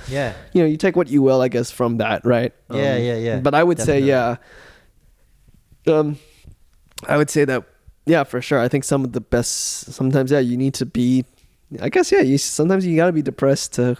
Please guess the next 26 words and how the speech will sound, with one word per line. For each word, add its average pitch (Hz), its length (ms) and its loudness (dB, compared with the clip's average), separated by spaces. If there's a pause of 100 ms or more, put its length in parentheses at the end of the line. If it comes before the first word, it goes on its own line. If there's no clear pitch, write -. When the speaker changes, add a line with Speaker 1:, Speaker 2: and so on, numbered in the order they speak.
Speaker 2:
you 127 120 -2
know, 123 160 2 (100)
sometimes 139 260 -2
you - 40 -12
gotta 131 160 2
go 127 160 4
through 127 180 -4
some 120 160 -2
dark 117 260 0
times 117 340 -2
to 117 120 -2
really 117 260 2
write 113 340 2 (640)
some - 140 -2
of 127 60 0
the 120 60 0
best 123 240 -2
music 127 280 0 (140)
that's 120 280 0
there. 107 360 0 (120)
Speaker 1:
Oh, 143 160 4
yeah, 120 320 4 (200)
definitely. 101 420 -10 (100)
Yeah. 117 260 4
Speaker 2:
Um, 110 220 0 (500)
Speaker 1:
Yeah. 127 140 -16